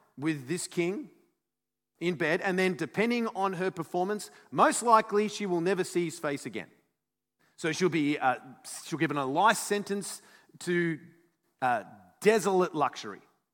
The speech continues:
Living in the harem, never to have her family again, probably never to see her parents again, never have children of her own, never even probably to see the king again. And if you're a woman at this point, you think, like,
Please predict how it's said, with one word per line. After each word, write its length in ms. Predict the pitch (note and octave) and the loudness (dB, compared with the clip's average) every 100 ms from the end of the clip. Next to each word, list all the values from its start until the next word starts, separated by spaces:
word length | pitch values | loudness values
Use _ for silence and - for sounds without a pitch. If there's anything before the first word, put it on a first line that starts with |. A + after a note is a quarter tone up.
| _ _ _ _ _ _ _ _ _ | _ _ _ _ _ _ _ _ _
Living 260 | A#2 D#3 G#3 | -6 -2 0
in 80 | A3 | 4
the 100 | G3+ | 6
harem, 580 | E3+ F3 F3+ F#3 B2+ C#3 | 8 8 6 2 -4 0
never 220 | G3 G#3+ | 2 2
to 80 | F#3+ | 2
have 160 | G3+ | 0
her 80 | G3+ | 0
family 560 | - F3+ F3+ F#3 F3+ - - | -2 -4 -4 -4 -6 -8 -8
again, 340 | D3 E3 D#3+ - | -4 -2 -2 0
probably 220 | F3 D#3+ | 2 2
never 220 | E3+ G#3 | 2 2
to 120 | - | -2
see 180 | F3 G#3+ | -6 -2
her 80 | G3+ | -2
parents 480 | - G3 G3+ F#3+ - | -2 -4 -4 -8 -10
again, 240 | D#3+ F3+ | -4 -2
never 160 | F3 D#3+ | -2 -2
have 120 | D#3 | -4
children 300 | - G#3 A3 | -2 -2 -2
of 80 | G#3 | 0
her 140 | G3+ - | 0 -2
own, 380 | C3 A#2 A#2+ - _ _ _ _ _ _ | -6 -6 -8 -12 _ _ _ _ _ _
never 280 | C#3 D#3 D3 | -2 0 0
even 400 | D3+ D3 C#3+ B2 _ - | 0 -2 -6 -8 _ -4
probably 420 | F3 C#3+ G#2+ A2 | -2 -2 -4 -8
to 120 | A2 | -10
see 340 | - A#2+ A2 G2+ | -8 -8 -8 -10
the 140 | G#2+ | -14
king 360 | - A2+ G2+ F2 _ _ _ - | -12 -12 -12 -16 _ _ _ -14
again. 320 | A2 G#2+ F2 F2 _ _ _ _ _ _ _ _ _ _ _ _ _ _ _ _ _ _ _ _ _ - _ - | -10 -10 -12 -18 _ _ _ _ _ _ _ _ _ _ _ _ _ _ _ _ _ _ _ _ _ -20 _ -14
And 120 | C3 | -4
if 80 | D#3+ | 0
you're 100 | D3 | 2
a 40 | |
woman 280 | F3 F3+ F3+ | 2 2 0
at 140 | B2+ | -4
this 100 | D3 | -6
point, 300 | - D#3+ E3 | -4 -4 -4
you 80 | C#3 | -6
think, 180 | D3 B2 | -8 -4
like, 180 | A#2 | -4